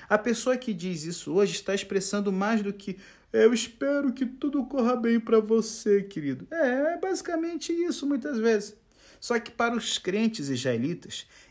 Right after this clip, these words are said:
isso significava infinitamente mais.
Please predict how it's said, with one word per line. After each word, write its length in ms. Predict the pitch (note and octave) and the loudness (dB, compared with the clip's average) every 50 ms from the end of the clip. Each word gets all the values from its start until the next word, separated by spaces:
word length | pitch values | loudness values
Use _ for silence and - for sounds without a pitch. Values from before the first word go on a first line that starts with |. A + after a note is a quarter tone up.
| _ - | _ -6
isso 320 | G3+ G#3+ B3 A3+ - G#3 | -2 -2 -2 -2 -2 -6
significava 880 | - - A3 G3 G#3 G3+ G3 - E3+ - - F#3+ F#3+ G3 F#3+ G3 - - - _ - | -8 -8 -8 -6 -6 -6 -6 -8 -12 -6 -2 -2 -2 0 -2 -4 -6 -8 -16 _ -6
infinitamente 1080 | C#4 E4 F4 F4 D#4+ - - - A3+ A3 A3 A3 A3 G#3 F#3+ F#3+ G3 G3+ G3+ G3+ - G#3 | -4 -4 -2 -4 -6 -6 -4 0 2 2 2 0 -2 -4 -4 -4 -4 -4 -4 -6 -6 -8
mais. 480 | F#3+ E3 D3+ D3 D3 D3 - - - | -6 -4 -4 -4 -4 -6 -8 -10 -14